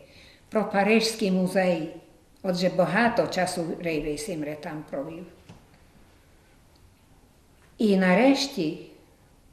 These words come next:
коли його не стало, його не стало в тисяча дев'ятсот сорок п'ятому році,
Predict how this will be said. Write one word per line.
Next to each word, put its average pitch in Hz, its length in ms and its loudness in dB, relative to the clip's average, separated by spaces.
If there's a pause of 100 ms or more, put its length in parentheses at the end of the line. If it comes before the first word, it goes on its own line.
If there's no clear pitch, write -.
(1080)
коли 175 480 4
його 165 280 -2
не 156 160 -4
стало, 214 580 -4 (680)
його 160 200 -10
не 156 140 -6
стало 156 360 -8
в 139 100 -16
тисяча 180 440 -8
дев'ятсот 160 540 -10
сорок 165 300 -8
п'ятому 160 480 -12
році, 170 340 -10